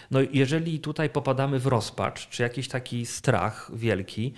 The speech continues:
y, no to, y, no to wtedy trudniej uwierzyć, y, że, że, że Bóg naprawdę zwyciężył. I, i, i ta walka rzeczywiście jest o to, no bo każdy z nas ma ciągle wolną wolę, y, i wybiera.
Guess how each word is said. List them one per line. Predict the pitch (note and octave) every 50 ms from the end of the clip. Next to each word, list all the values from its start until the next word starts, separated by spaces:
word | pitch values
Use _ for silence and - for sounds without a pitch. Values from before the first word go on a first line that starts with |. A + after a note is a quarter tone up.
| - - - - - - - - -
y, | - - A#2+ A#2+ A#2 A#2 A#2 - - -
no | A#2 A#2+ B2
to, | C3 B2+ - C#3+ C#3 C#3 C#3+ C#3 C3+ - - -
y, | C3 C3+ C3+ C3+ B2 B2+ A#2+ F#2 -
no | C3 B2
to | C#3 C#3
wtedy | C#3 D#3 C#3+ C#3
trudniej | C#3 - D3 F#3 G#3+ E3 B2 A2+ G#2+ G#2+ G#2 A#2 C#3+ E3+ F3+ - - - - - - -
uwierzyć, | - C3 A#2+ C#3 D#3 D3 B2+ G#2+ - G#2+ B2+ C#3+ - - - - - _ _ _ - - _
y, | - - B2 B2 A#2+ A#2 A#2 A#2 A2+ A#2 - - - - - - - -
że, | - A#2 A2+ C3+ -
że, | - A2 C#3 -
że | - A2+ C3+ A#2+
Bóg | A2+ A#2 A#2+ C3 - - - - - - -
naprawdę | B2 C3+ - - A#2+ A2 G#2+ A2+ A#2+
zwyciężył. | A#2 B2 D3 D3+ - - G3 D#3 A2+ G2+ G2 - - - - - _ _ - _ _ _ _ _ _ _ _ -
I, | - B2+ C3 B2+ B2+ B2+ -
i, | C#3 C3+ - C#3+
i |
ta | - C#3 C3+
walka | C3 D3+ D3 D3 -
rzeczywiście | C#3+ D3 C#3+ - D3+ G#3+ G#3+ - - D#3
jest | C3+ B2+ A2+ G#2 - -
o | - A2+
to, | G#2+ - B2+
no | A#2 A#2+
bo | A2+ B2
każdy | - - D#3 C#3 B2+
z |
nas | C3+ B2+ B2
ma | C3 A#2+
ciągle | - - D#3 D#3+ C3 B2
wolną | A2+ A#2+ B2 B2+ A#2+ B2 A#2
wolę, | A2+ A#2 A#2+ G#2+ G2 F#2+ G2 G2+ G#2+ A2+ - - - - - - - -
y, | - B2 A#2 A2+ A2 -
i | - B2 A#2+ B2 B2 - - - - - - -
wybiera. | A#2+ B2 C3+ A#2+ B2 A#2+ A#2+ A2+ A2 G#2+ G#2+ G#2 G#2 G#2 G#2+ -